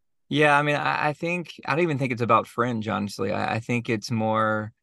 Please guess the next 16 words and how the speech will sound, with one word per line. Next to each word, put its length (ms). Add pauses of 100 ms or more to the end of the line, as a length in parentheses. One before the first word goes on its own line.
(140)
back 240
what 220
we 140
first 320
talked 240
about 240
with 100
the 80
challenges 540
of 80
H 180
R 140
professionals 560
these 200
days. 440 (400)
And 580